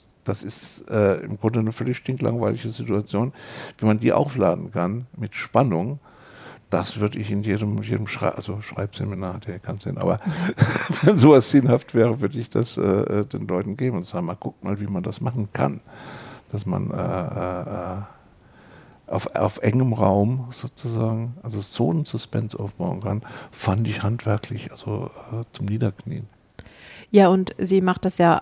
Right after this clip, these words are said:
Speaker 2: immer mal
Speaker 1: Macht sie
Speaker 2: wieder,
Speaker 1: immer wieder.
Speaker 2: weil
Speaker 1: Ja, ja.
Speaker 2: er halt aber auch in dieser
Speaker 1: Ja.
Speaker 2: konstanten Bedrohung,
Speaker 1: Ja.
Speaker 2: äh,
Speaker 1: Ja.
Speaker 2: quasi existiert. Er will
Speaker 1: Ja.
Speaker 2: die, die Hochzeit nicht stören, er will auch
Speaker 1: Ja.
Speaker 2: nicht, dass die anderen Leute was
Speaker 1: Ja.
Speaker 2: mitbekommen von seinen Problemen,
Speaker 1: Klar.
Speaker 2: deswegen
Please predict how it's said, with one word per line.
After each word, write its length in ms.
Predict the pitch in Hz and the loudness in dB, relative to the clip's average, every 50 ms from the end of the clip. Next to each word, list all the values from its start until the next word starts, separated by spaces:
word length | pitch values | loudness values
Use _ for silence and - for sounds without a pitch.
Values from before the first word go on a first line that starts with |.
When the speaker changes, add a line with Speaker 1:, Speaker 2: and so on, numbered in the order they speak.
| - | 0
Speaker 2:
immer 260 | - 202 190 190 180 | -4 -2 2 2 4
mal 100 | 175 180 | 6 6
Speaker 1:
Macht 140 | - 165 165 175 | 6 6 6 2
sie 80 | - | 4
Speaker 2:
wieder, 160 | 101 - 107 | 6 6 8
Speaker 1:
immer 80 | 110 120 | 8 8
wieder. 260 | 127 113 85 - - - | 8 6 4 2 -2 2
Speaker 2:
weil 220 | 170 180 175 - | 6 6 8 10
Speaker 1:
Ja, 60 | 117 104 | 8 8
ja. 60 | 92 | 8
Speaker 2:
er 220 | - 170 180 180 | 8 8 8 8
halt 160 | 190 190 185 | 8 6 6
aber 220 | - - 185 180 - | 6 6 6 6 6
auch 100 | 180 - | 4 4
in 80 | 190 | 2
dieser 220 | 185 180 180 180 - | 2 4 4 4 4
Speaker 1:
Ja. 60 | - | 4
Speaker 2:
konstanten 500 | 190 190 190 - - 180 180 180 175 185 | 4 2 2 4 4 4 4 4 0 2
Bedrohung, 560 | - 175 - - 175 175 175 175 175 170 175 - | 2 2 2 4 6 6 6 8 8 6 6 6
Speaker 1:
Ja. 340 | - 180 175 175 170 170 | 6 6 6 8 6 6
Speaker 2:
äh, 100 | - - 160 160 - - - - - | 4 2 -2 -8 -8 -6 -4 -2 0
Speaker 1:
Ja. 140 | - 123 - 165 - | 2 2 0 0 -4
Speaker 2:
quasi 420 | - - 175 175 165 165 175 170 | 2 6 6 6 6 6 4 4
existiert. 580 | - - - - - - 180 - - - 214 - | 4 4 2 0 0 -2 -2 2 6 6 8 8
Er 120 | 175 160 | 8 8
will 140 | 175 196 214 | 10 10 10
Speaker 1:
Ja. 20 | |
Speaker 2:
die, 280 | 190 190 190 - - - | 8 6 2 2 0 2
die 140 | 165 190 170 | 4 6 8
Hochzeit 420 | 185 190 - - - 202 180 - | 8 8 6 8 6 6 6 6
nicht 160 | 170 175 - | 2 -2 -4
stören, 280 | - - 190 180 175 160 | 2 6 6 6 8 6
er 80 | 160 | 4
will 100 | 160 170 | 4 6
auch 60 | - 170 | 6 6
Speaker 1:
Ja. 60 | 170 | 6
Speaker 2:
nicht, 180 | 185 180 - | 6 4 4
dass 100 | 180 165 | 2 2
die 140 | - - - | 4 4 4
anderen 240 | - 170 175 175 170 | 6 6 6 6 8
Leute 280 | 170 170 175 - 190 170 | 8 8 8 6 4 4
was 220 | 175 170 - - | 4 4 4 0
Speaker 1:
Ja. 100 | - 170 | 4 6
Speaker 2:
mitbekommen 720 | 185 220 - - - 185 - - - 175 165 160 180 196 202 | 6 8 8 8 4 4 4 6 6 6 6 6 4 0 2
von 200 | - 196 180 175 | 4 4 4 8
seinen 320 | 160 165 156 160 160 170 | 8 8 8 8 6 2
Problemen, 360 | - - 175 160 180 202 202 | 0 0 2 8 8 8 10
Speaker 1:
Klar. 80 | - - | 10 6
Speaker 2:
deswegen 360 | 165 160 - - 170 170 170 | 4 4 4 4 4 4 2